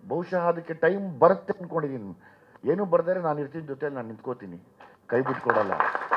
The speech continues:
ಆ, ನಮ್ದು ಅಂತ ಯಾವಾಗಲೂ ನನ್ನ ಎದೆಲಿದೆ ಅದು.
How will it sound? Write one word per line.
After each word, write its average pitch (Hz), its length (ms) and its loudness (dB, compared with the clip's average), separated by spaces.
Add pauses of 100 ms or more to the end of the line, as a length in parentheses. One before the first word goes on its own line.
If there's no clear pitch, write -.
(1900)
ಆ, 104 400 2
ನಮ್ದು 185 380 6
ಅಂತ 190 100 2
ಯಾವಾಗಲೂ 151 380 8
ನನ್ನ 135 200 2
ಎದೆಲಿದೆ 127 480 8
ಅದು. 101 160 0